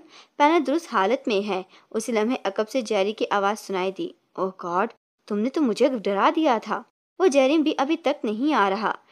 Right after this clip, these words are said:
डेजी ने एक तवील सांस लेते हुए दोबारा कुर्सी पर बैठते हुए कहा। इसी तरह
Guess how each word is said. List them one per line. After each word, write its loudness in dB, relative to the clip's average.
डेजी 2
ने 0
एक -4
तवील 2
सांस -2
लेते 2
हुए 4
दोबारा 0
कुर्सी -4
पर 0
बैठते -4
हुए -2
कहा। -4
इसी 4
तरह 2